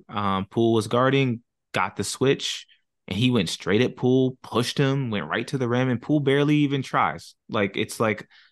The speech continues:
"Oh, okay, you're trying to go by me? Go ahead. Like, go ahead and get a bucket." It's just, so it's leaving Poole out there, the poor, the poor line of decisions, as you mentioned, not having Gafford in the game when you could have used his physical presence down there, um, as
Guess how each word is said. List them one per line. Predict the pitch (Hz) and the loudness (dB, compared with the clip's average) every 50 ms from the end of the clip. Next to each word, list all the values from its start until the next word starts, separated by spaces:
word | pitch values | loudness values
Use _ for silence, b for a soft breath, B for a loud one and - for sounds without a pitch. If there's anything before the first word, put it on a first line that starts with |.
| b _ | b _
"Oh, | - 117 113 110 | 0 2 4 4
okay, | 107 101 - 92 | 4 2 2 2
you're | 90 98 95 | 2 0 0
trying | - 110 98 101 | 0 -2 0 0
to | 101 | 0
go | 95 104 101 | 0 0 0
by | 98 104 113 123 123 | 0 2 0 2 0
me? | 131 131 | 0 -2
Go | 117 123 104 | -2 -4 -6
ahead. | 104 87 - - _ _ _ _ - | -6 -8 -12 -14 _ _ _ _ -10
Like, | - 73 65 | -10 -8 -4
go | - 98 | -2 0
ahead | 101 101 | 0 2
and | 101 | 2
get | 98 95 | 0 0
a | 92 | -2
bucket." | - - - - - - - | -2 -4 -8 -8 -10 -8 -6
It's | - 101 - | -4 -4 -2
just, | - 104 95 - - B B B B B B B B B B | 0 -2 -2 -2 -6 B B B B B B B B B B
so | - 139 127 | 0 2 2
it's | 107 - - b b b _ _ - | 2 0 -4 b b b _ _ 0
leaving | - 110 127 131 139 131 | 2 4 4 6 4 2
Poole | 120 - 123 120 120 117 | 2 2 0 0 2 2
out | 117 117 113 | 0 0 0
there, | - 113 113 113 | 0 0 0 0
the | 101 - | -2 -4
poor, | - - - 123 120 117 117 110 - - - | -6 -4 -2 0 2 2 2 0 -4 -6 -12
the | - - 101 | -10 -10 -10
poor | - - - 117 117 | -8 -2 0 0 2
line | 110 104 101 104 107 | 2 2 2 2 0
of | 104 95 | -2 -4
decisions, | - - - 113 101 101 104 98 98 | -4 -6 -4 -4 -2 0 0 0 0
as | 98 92 - | 0 0 0
you | 98 90 | 0 0
mentioned, | 92 107 113 110 113 101 92 | 2 2 0 0 0 0 0
not | 92 95 95 | 0 0 -2
having | 104 110 110 107 92 82 | -2 -2 -2 -2 -4 -6
Gafford | 82 87 82 87 92 - 117 110 | -6 -4 -4 -4 -2 -2 -4 -2
in | 113 113 | -2 -2
the | 113 | -2
game | 110 110 113 107 107 107 107 110 107 110 | -2 -2 0 0 0 0 0 -2 -2 -2
when | 104 98 92 90 87 80 - - - - - | -2 -2 -2 -2 -4 -6 -8 -12 -18 -10 -6
you | 98 98 | -6 -6
could | - - 80 | -4 -4 -4
have | 85 80 | -4 -4
used | 82 85 92 107 107 107 | -2 -2 -2 0 0 0
his | 98 95 | -2 -2
physical | - - 101 98 104 - 92 | -2 -2 -2 -2 -2 -6 -6
presence | - - 92 95 95 95 101 98 | -4 -4 -4 -4 -2 -4 -4 -4
down | - 101 92 95 95 | -2 -2 0 0 0
there, | 95 90 90 92 90 B B B B B B B B | 0 0 0 -2 -4 B B B B B B B B
um, | - 85 87 85 - - - | -2 0 0 0 -2 -4 -4
as | - 92 90 90 | -2 -2 -2 -4